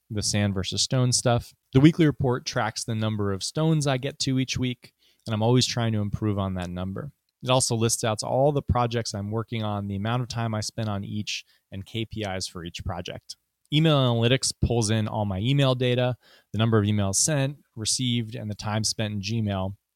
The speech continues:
I'm constantly trying to decrease these numbers. Finally, I pull this into one big score for the week.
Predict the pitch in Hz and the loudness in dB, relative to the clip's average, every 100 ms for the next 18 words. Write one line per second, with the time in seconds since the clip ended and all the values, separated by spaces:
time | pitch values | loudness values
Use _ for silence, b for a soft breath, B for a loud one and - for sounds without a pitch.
0 | - 110 - - 117 - 120 110 - 107 | -12 -10 -8 -6 -4 -4 -6 -6 -4 -4
1 | 98 90 90 113 104 107 98 - 92 90 | -4 -4 -4 -4 -2 -2 -2 -2 -4 -4
2 | 87 90 - - - _ _ 160 180 185 | -4 -6 -6 -6 -8 _ _ -2 0 0
3 | 180 180 _ - 113 - 165 151 139 127 | -2 -4 _ -8 -2 0 2 0 0 -2
4 | 113 101 104 120 110 113 101 - 104 101 | -2 -2 -2 -2 0 -2 -2 -4 -4 -4
5 | - 98 87 90 - | -6 -8 -8 -10 -12